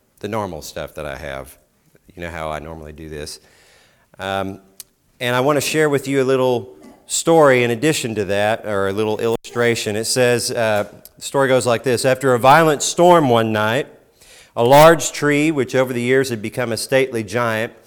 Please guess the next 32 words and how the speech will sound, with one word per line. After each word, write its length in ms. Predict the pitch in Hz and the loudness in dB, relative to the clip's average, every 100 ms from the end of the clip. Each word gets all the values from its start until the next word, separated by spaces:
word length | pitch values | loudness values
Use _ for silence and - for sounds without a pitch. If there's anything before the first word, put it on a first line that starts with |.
| - _ _ - | -20 _ _ -12
was 160 | 113 | -10
found 540 | - 139 135 127 123 - - - | -4 0 2 2 -2 -8 -16 -2
laying 300 | 127 139 135 | 2 2 0
across 420 | 135 135 127 127 | 2 2 2 0
the 80 | 113 | -6
pathway 460 | 131 123 107 113 | -2 -2 -2 -4
in 60 | 104 | -4
a 40 | |
park. 500 | - 110 92 76 - _ _ _ _ _ - | -4 -2 -2 -4 -12 _ _ _ _ _ -4
Nothing 320 | 135 170 175 | 2 4 4
but 160 | 156 147 | 4 4
a 40 | |
splintered 640 | 135 - 147 160 151 131 - | 4 -2 0 0 -2 -4 -4
stump 460 | - 175 160 156 | -2 2 2 0
was 160 | 120 98 | -6 -4
left. 580 | 117 131 95 90 - - _ _ _ _ _ - - | 0 0 0 -4 -14 -20 _ _ _ _ _ -18 -14
Uh, 140 | 107 - | -14 -10
closer 400 | - 160 185 170 | 4 6 6 4
examination 720 | 147 143 156 143 156 - 127 | 2 4 4 4 2 2 -2
showed 320 | - 135 135 | -2 2 4
that 160 | 135 123 | 2 0
it 160 | 127 123 | -2 -4
was 180 | 110 | -8
rotten 380 | 92 120 147 147 | -2 4 4 4
at 140 | 131 131 | -4 -6
the 40 | |
core 380 | - 175 165 127 | -10 -2 0 0
because 400 | 117 127 110 - | -2 -6 -6 -4
thousands 480 | 131 123 127 117 98 | 0 0 0 -4 -10
of 120 | 87 | -14
tiny 380 | - 123 123 127 | -6 -4 -4 -6
insects 760 | 147 139 104 95 98 - - | -6 -6 -4 -4 -6 -8 -14